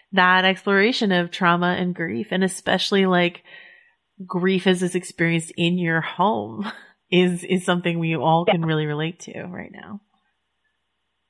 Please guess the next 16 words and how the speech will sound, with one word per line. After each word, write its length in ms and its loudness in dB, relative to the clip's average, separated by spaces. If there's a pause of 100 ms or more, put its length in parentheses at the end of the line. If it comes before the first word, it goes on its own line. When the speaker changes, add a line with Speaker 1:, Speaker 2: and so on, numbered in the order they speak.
(160)
Speaker 2:
Very 180 2
much. 240 -2 (360)
Speaker 1:
Yeah. 200 -14 (100)
Speaker 2:
Mm-hmm. 360 6 (1800)
Speaker 1:
Well, 200 4
Speaker 2:
Um, 400 4
Speaker 1:
yeah, 400 4
I'm, 160 0 (140)
I'm, 360 2
I'm 140 0
curious, 480 4 (180)
Speaker 2:
yeah. 300 6
Speaker 1:
um, 340 -2 (1700)
what 240 4
else 380 0
is 300 -2